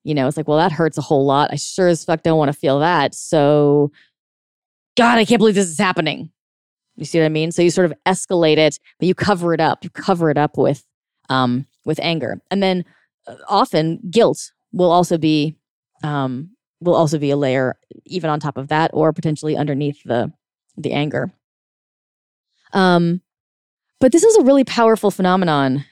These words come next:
Um, and, and, and man hating, whether it's from, from men or from women, is,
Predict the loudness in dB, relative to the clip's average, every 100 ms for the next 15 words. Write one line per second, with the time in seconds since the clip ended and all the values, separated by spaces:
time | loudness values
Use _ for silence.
0 | _ -4 0 0 -2 -4 -8 _ _ _
1 | _ _ _ _ _ -4 -2 0 -2 -4
2 | -4 -4 -4 -4 -2 0 2 2 2 2
3 | 2 0 0 0 0 -2 -4 -4 -2 -2
4 | -6 -6 -4 -2 0 2 0 -2 -6 -4
5 | -2 0 -2 -4 -2 0 0 -4 -10 -18
6 | -20